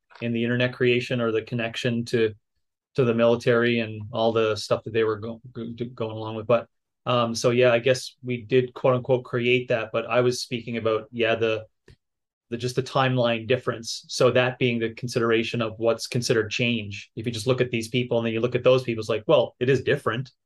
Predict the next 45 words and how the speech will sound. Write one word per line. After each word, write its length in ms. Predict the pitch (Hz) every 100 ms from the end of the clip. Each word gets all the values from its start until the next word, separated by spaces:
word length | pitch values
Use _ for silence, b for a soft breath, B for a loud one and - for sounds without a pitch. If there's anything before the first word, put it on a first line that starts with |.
| _ _
you 80 | 123
know? 200 | 123 120 - _ _
So 100 | 135
that's 120 | 127
what 100 | 131
I 40 |
meant 240 | 113 117 113
by 220 | 113 110
it. 120 | - _ _ _ -
Uh, 280 | 107 107 104 _ _ -
backing 360 | 139 131 127
up 200 | 127 170 -
though, 200 | 117 120
I 100 | 120
think 180 | 131
that's 180 | 123 120
a 40 | 110
good 140 | 123
way 140 | 113
of 100 | 113
going 240 | 110 110 107
about 240 | 104 107
it. 120 | 107 - _ _ _ _
You 60 | 113
know, 140 | 110
what 300 | 110 131 127
led 320 | 123 143 147
to 100 | -
that? 280 | 113 104 101 - _ _ -
And 320 | 123 120 110 -
that's 220 | 127 120
a 40 | 123
good 160 | 120
question. 500 | - 120 - 110 104 117
Is 120 | 104
it 80 | 104
the 120 | 113
environment 640 | 107 113 113 120 127 131 120
that 120 | 110
had 120 | 120
a 40 |
big 260 | 101 120 117
part 240 | 123 113
to 60 | -
play? 440 | 107 117 120 135